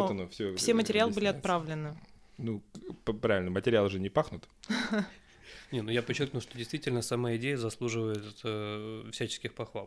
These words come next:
Speaker 3: потому что, эм, сейчас и сельхозпроизводители, э, мне кажется, что вот с репутационной точки зрения все равно,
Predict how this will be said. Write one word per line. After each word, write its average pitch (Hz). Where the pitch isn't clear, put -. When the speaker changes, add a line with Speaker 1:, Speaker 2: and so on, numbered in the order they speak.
Speaker 3:
потому 110
что, -
эм, 107
сейчас 120
и 123
сельхозпроизводители, 110
э, 98
мне 107
кажется, 113
что -
вот 107
с -
репутационной 127
точки 110
зрения 120
все -
равно, 123